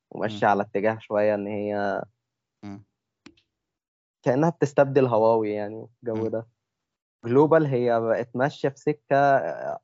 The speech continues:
Speaker 1: أقرب لإنفينكس، مع فرق بس إن هي عندها فئات أرقى، إنما هي كده، ده ال-،
Speaker 2: مم.
Speaker 1: فيها ال-، الحاجات المكركبة بتاعت إنفينكس،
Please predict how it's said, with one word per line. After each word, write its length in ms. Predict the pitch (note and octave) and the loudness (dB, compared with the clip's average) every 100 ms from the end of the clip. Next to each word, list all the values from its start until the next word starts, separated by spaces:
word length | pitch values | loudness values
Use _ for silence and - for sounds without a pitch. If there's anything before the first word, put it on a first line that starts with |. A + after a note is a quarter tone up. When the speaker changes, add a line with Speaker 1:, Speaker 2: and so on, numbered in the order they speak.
| C3 | 2
Speaker 1:
أقرب 340 | C#3 C#3+ B2+ | 4 4 2
لإنفينكس، 540 | A#2 A2+ - A#2+ G#2+ _ _ _ | -4 -6 -6 -6 -8 _ _ _
مع 140 | G2 | -10
فرق 200 | G2 A#2 G#2+ | -4 -4 -4
بس 200 | A#2 A2+ | -8 -6
إن 80 | |
هي 100 | A2+ | -2
عندها 300 | A2+ G#2+ G#2+ | 0 0 0
فئات 340 | A2+ - - A#2 | -2 -2 0 0
أرقى، 180 | A2+ - _ _ - | 0 -2 _ _ -14
إنما 280 | F#2+ G2 G#2 | -10 -10 -10
هي 240 | G#2+ G#2 A2 | -10 -10 -10
كده، 280 | A2+ A2 G#2+ | -6 -4 -4
ده 400 | G#2+ G#2+ A2+ B2+ _ _ _ _ G#2 | -4 -4 -4 -8 _ _ _ _ -12
ال-، 100 | G#2 | -10
Speaker 2:
مم. 80 | - - - | -10 -12 -8
Speaker 1:
فيها 180 | B2+ C3+ | 0 2
ال-، 380 | B2+ A2 - - _ _ _ F#2+ - | 0 -2 -8 -14 _ _ _ -14 -12
الحاجات 360 | - - A#2 B2 | -12 -8 -4 -2
المكركبة 960 | A#2+ A2+ G#2+ A2 G#2+ A#2 B2+ C3+ B2+ | -2 -4 -8 -6 0 0 2 2 4
بتاعت 340 | A#2 - F#2+ - | 2 0 -4 -6
إنفينكس، 560 | G#2 - A2 G#2 _ | -12 -8 -6 -8 _